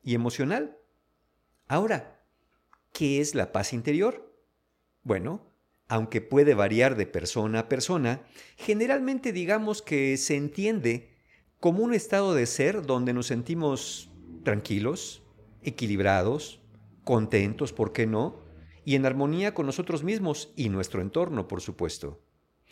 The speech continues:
No significa que estemos libres de problemas o desafíos, sino que somos capaces de enfrentarlos sin perder nuestra calma interior.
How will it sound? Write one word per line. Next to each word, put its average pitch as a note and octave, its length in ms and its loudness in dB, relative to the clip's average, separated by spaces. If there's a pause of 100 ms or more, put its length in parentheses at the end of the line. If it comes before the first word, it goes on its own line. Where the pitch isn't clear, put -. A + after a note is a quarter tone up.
(360)
No C4 100 0
significa G3 560 -2
que - 100 -6
estemos C#3+ 440 -2
libres B2 360 0
de G#2+ 80 2
problemas G#2+ 800 0
o A2 60 0
desafíos, C3+ 720 -2 (500)
sino B2+ 320 0
que A#2+ 100 -4
somos D#3+ 360 -2
capaces B2+ 500 -2
de G2+ 60 -2
enfrentarlos G#2 760 -2 (160)
sin D#3+ 280 -2
perder E3 420 2
nuestra D3+ 360 0
calma B2 320 2
interior. F2+ 600 -4